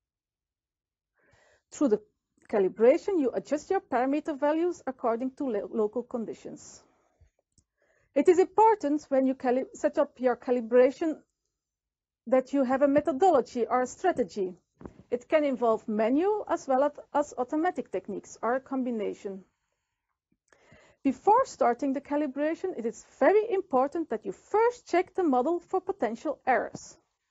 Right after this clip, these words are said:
Calibrations can and should not fix errors or, or certain problems in the model setup, or potentially human errors. Don't use too many parameters in your cal-, calibration,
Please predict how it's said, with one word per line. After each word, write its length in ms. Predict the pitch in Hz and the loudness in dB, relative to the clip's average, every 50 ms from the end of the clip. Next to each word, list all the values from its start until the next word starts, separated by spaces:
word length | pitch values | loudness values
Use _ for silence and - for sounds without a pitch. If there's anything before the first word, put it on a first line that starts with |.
| _ _ _ _ _ _ _ _ _ - | _ _ _ _ _ _ _ _ _ 0
Calibrations 920 | 285 269 254 233 190 214 269 311 381 349 - 415 427 370 - - - - _ _ _ _ - | 2 2 2 2 2 2 4 4 4 2 0 -2 -4 -4 -6 -10 -20 -20 _ _ _ _ -4
can 220 | - 262 294 392 392 - | 0 2 2 2 0 -2
and 140 | 240 226 214 | -6 -8 -8
should 320 | - - - - 440 - | -10 2 6 6 6 6
not 180 | - 339 349 339 | 6 2 -2 -2
fix 420 | - - 311 302 302 - - - - _ _ | -4 -4 -4 -4 -4 -6 -12 -20 -20 _ _
errors 420 | - 247 254 277 320 339 302 - - - | 0 2 4 4 2 0 -2 -6 -6 -4
or, 300 | 247 - - 247 240 247 _ _ _ _ _ _ _ - | -4 -2 -2 -4 -6 -6 _ _ _ _ _ _ _ -6
or 120 | 254 240 | -6 -6
certain 400 | - - - 269 269 269 311 285 | -6 -4 -2 -2 -2 -2 -2 -6
problems 440 | 269 - 240 214 208 233 262 247 - | -4 -2 -2 -2 0 0 -2 -2 -2
in 160 | 254 247 254 | -4 -4 -2
the 80 | 247 269 | -2 -2
model 340 | 262 254 240 202 202 185 175 | 0 0 0 0 -2 -4 -6
setup, 420 | - - 196 - - - - _ _ _ _ _ _ _ _ _ _ _ _ _ _ _ _ _ _ _ _ _ _ - | -8 -10 -10 -8 -10 -12 -14 _ _ _ _ _ _ _ _ _ _ _ _ _ _ _ _ _ _ _ _ _ _ 2
or 240 | 262 269 330 381 370 _ _ _ | 4 6 6 4 2 _ _ _
potentially 580 | - 330 - 339 311 339 330 - 349 349 349 294 | -8 -4 -2 0 0 0 -2 -2 -2 -2 0 2
human 380 | 277 349 370 277 208 185 175 - | 4 2 2 2 0 -6 -6 -8
errors. 480 | 190 190 190 - - - - - - _ _ _ _ _ _ _ _ _ _ _ _ _ _ _ _ _ _ _ - 220 | -8 -8 -8 -10 -12 -16 -20 -20 -20 _ _ _ _ _ _ _ _ _ _ _ _ _ _ _ _ _ _ _ 0 4
Don't 320 | 208 381 453 494 494 - | 6 6 6 6 4 4
use 400 | 427 427 453 480 466 - - - _ _ _ - | 6 6 6 6 4 0 -6 -20 _ _ _ 2
too 160 | - 508 554 440 | 4 4 6 6
many 240 | 302 254 220 196 | 4 2 0 0
parameters 580 | - - - 226 214 196 190 190 180 - 202 180 | -4 -6 -6 -8 -6 -6 -6 -8 -8 -8 -10 -10
in 100 | 202 196 | -10 -10
your 120 | 175 185 | -10 -10
cal-, 240 | 185 - - 190 180 - _ - | -10 -10 -10 -12 -12 -12 _ -4
calibration, 720 | 220 202 190 170 185 202 190 185 185 - - 196 190 185 | -4 -2 -2 -2 -2 -2 -2 -2 -4 -6 -10 -14 -14 -16